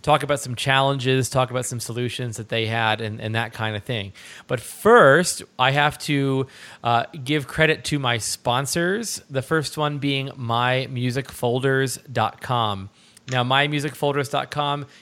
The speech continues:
is the place to go when you have that budget money that you need to spend or you have allotted to spend on music folders, things to keep, uh, your music, your sheet music safe. And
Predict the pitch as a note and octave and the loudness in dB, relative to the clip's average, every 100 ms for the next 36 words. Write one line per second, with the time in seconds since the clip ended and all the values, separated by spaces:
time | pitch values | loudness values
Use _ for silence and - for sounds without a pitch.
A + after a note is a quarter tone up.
0 | - D#3 B2+ B2+ F3 - E3 E3+ - - | -10 -6 -2 2 2 4 2 2 0 -4
1 | D3 D#3 D3+ C#3+ C#3 C#3+ D3 D3 D#3 D3+ | 2 4 6 6 4 0 0 2 2 4
2 | D#3+ C3 A#2 D3 D3+ D#3 D3+ D3 D3+ D3+ | 2 0 2 4 4 0 -2 0 2 2
3 | D3+ - - B2 - C#3 D3 D3+ E3+ D#3+ | 2 -2 -10 -12 -4 -2 0 0 0 0
4 | E3+ F3+ D#3 - E3+ - - - D#3 D#3 | 2 2 0 0 0 -2 -2 4 6 6
5 | D#3+ D3 C#3 C#3 D3+ D#3 C#3+ C#3 D3+ D#3 | 4 0 2 2 4 4 6 6 6 4
6 | D3+ C3+ - D3 C#3+ C#3 C3+ B2+ B2+ C3 | 0 -4 0 2 2 2 2 4 6 4
7 | C3 B2+ - _ C3 D3 F3 E3+ - C3 | 2 -4 -8 _ -2 2 2 0 4 4
8 | A2 G2+ G2 - D#3 E3+ - D#3+ - E3 | 4 0 -2 0 0 0 0 -2 -2 0
9 | D#3+ - - - - - - B2 C#3+ C3 | 0 -2 -8 -10 -20 -8 -2 -2 0 2
10 | D3 C#3+ D#3 C#3+ D3+ C#3 C3+ B2 - G3+ | 2 4 2 4 2 0 -2 0 -2 -2
11 | F3+ C#3 C#3 - - D3 G2+ G2 - - | -2 -2 -2 -4 0 0 0 -4 -10 -14
12 | - - - - C3 C3 | -16 -20 -12 0 2 2